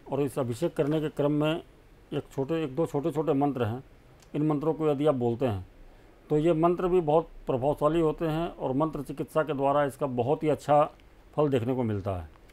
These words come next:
ये मंत्र है, "ओम श्रीम ह्रीम श्रीम कमले कमलालय प्रसीद प्रसीद श्रीम ह्रीम श्रीम महालक्ष्मी नमः।" ये तो एक मंत्र हो गया। और दूसरा मंत्र है, "ओम नमो ह्रीम श्रीम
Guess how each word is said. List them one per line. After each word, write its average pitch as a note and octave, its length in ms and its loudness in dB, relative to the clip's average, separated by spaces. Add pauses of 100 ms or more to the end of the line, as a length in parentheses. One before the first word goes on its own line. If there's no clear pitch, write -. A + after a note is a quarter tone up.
(260)
ये C#3+ 140 2
मंत्र E3 320 0
है, D3 280 -2 (560)
"ओम D#3+ 380 2 (300)
श्रीम D#3 500 0
ह्रीम C#3+ 400 0
श्रीम D#3 360 -2 (120)
कमले C#3+ 340 2
कमलालय C3 560 2 (540)
प्रसीद D#3 400 -2
प्रसीद D3+ 520 -6 (100)
श्रीम D3+ 300 0
ह्रीम C#3+ 220 0
श्रीम C#3+ 280 -2
महालक्ष्मी A#2+ 500 0
नमः।" G#2 320 -2 (680)
ये C#3+ 100 0
तो E3+ 100 -4
एक D#3+ 280 0
मंत्र D3 220 -2
हो C3+ 100 0
गया। D#3+ 220 -4 (560)
और B2+ 80 -4
दूसरा D3+ 320 0
मंत्र D#3 320 0
है, E3 220 -2 (500)
"ओम D#3+ 360 4
नमो D3+ 260 0 (480)
ह्रीम D#3 300 4
श्रीम D3+ 420 -2